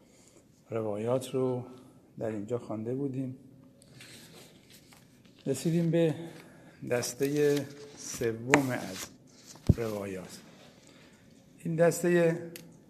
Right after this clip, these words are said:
سوم از روایات دسته‌ای است که در اونها تعلیم خاص آمده،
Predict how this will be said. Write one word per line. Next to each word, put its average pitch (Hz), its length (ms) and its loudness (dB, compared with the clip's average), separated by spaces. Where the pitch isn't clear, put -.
سوم 156 520 2
از 156 160 4
روایات 156 720 6
دسته‌ای 135 400 2
است 165 140 -2
که - 80 -6
در 131 200 6
اونها 127 440 0
تعلیم 131 640 2
خاص 165 580 8
آمده، 98 540 -2